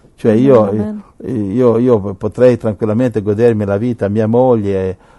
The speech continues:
Speaker 1: abbiamo una, eh, abbiamo una casetta, eh, così, eccetera, eh, possiamo evangelizzare la zona e goderci la vita. Invece Gesù mi ha detto: "No, fratello, no, figliolo", mi ha detto Gesù,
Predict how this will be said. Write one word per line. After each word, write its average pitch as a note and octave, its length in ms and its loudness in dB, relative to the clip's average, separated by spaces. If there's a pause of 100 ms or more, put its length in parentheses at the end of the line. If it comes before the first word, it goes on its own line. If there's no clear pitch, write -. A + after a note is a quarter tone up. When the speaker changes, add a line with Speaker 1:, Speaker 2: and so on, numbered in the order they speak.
Speaker 1:
abbiamo G#2 320 -4
una, G2+ 400 -2
eh, F#2+ 300 -10 (280)
abbiamo G2+ 320 -8
una F#2 160 -10
casetta, G#2 960 0 (420)
eh, C2+ 420 -10
così, A2 460 -4
eccetera, G2 840 -4 (640)
eh, D#2 480 -10
possiamo F#2+ 960 -10 (160)
evangelizzare F#2+ 640 -8
la G2+ 180 -6
zona B2 380 -2
e G#2 140 -6
goderci G2+ 420 -6
la F2+ 120 -8
vita. D#2+ 240 -12
Invece A#2+ 280 -8
Gesù B2 220 -8
mi A#2+ 80 -4
ha G#2+ 40 -2
detto: G2 160 -8
"No, D3 220 -4
fratello, E2+ 540 -12
no, G2 160 -8
figliolo", F2 440 -10
mi E2+ 100 -14
ha - 20 -14
detto E2+ 220 -16
Gesù, E2 340 -12